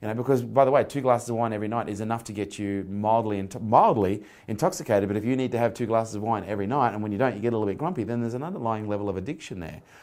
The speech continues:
Uh, behavioural addictions, but anger is an addiction. Um, you know, being in love is an addiction. There are so many of these mild addictions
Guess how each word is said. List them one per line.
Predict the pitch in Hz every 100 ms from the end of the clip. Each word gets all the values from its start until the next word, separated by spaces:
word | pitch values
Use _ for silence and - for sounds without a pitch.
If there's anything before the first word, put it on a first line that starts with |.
| - -
Uh, | 98 104
behavioural | 101 123 113 156 196 175 123
addictions, | 101 - 87 85
but | -
anger | - 156 196 170 -
is | 107
an | 101
addiction. | 95 95 - 82 82 82
Um, | 98 101 - - -
you | 107
know, |
being | 107 139 143 127
in | 131 127
love | 170 208 139
is | 131
an | 113
addiction. | 135 135 139 123
There | 131
are |
so | 135 170
many | 165
of | 135
these | - - -
mild | 113 120 123 139 143
addictions | 123 135 135 104 101 135